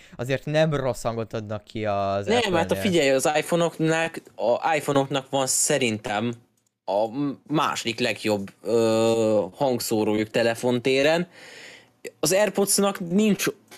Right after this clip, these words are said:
Speaker 2: olyan nagyon jó hangja, úgy egyiknek se igazából, mert nagyon torzítanak azok a fülhallgatók, fejhallgatók. Tehát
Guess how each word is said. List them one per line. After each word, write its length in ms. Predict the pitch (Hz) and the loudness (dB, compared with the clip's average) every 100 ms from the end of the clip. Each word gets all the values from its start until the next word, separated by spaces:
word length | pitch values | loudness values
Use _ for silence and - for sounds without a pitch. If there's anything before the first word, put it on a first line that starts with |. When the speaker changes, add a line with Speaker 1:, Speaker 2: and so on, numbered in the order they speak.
| - - _ | -20 -20 _
Speaker 2:
olyan 300 | 156 156 147 | 2 4 4
nagyon 680 | 143 117 147 151 - 139 135 | 2 2 0 0 2 2 2
jó 300 | 131 131 127 | 2 2 2
hangja, 720 | 131 127 123 127 131 135 104 - | 2 2 2 4 4 2 -2 -8
úgy 140 | 120 | -2
egyiknek 640 | 135 127 113 - 113 110 - | 2 2 -2 -4 -2 -2 -2
se 420 | - 113 123 135 | -2 0 0 -4
igazából, 880 | 113 110 110 113 104 110 120 135 143 - - - - - | -2 -2 0 0 0 2 4 4 0 -10 -20 -20 -20 -4
mert 280 | 113 110 - 135 | -2 -2 -6 -4
nagyon 400 | 147 156 135 123 | -2 0 0 2
torzítanak 800 | 120 110 110 110 104 101 107 117 | 2 2 0 -2 -2 -4 -2 -2
azok 260 | 104 104 | -2 0
a 340 | 104 104 101 101 | 0 2 2 0
fülhallgatók, 800 | - 107 107 104 104 - 110 113 | -2 0 0 0 0 0 0 0
fejhallgatók. 1040 | - 107 104 104 104 110 101 107 117 - - - - - - _ _ _ | -2 0 0 0 0 -2 -2 -2 -2 -4 -14 -20 -20 -20 -20 _ _ _
Tehát 200 | - 123 | -6 -6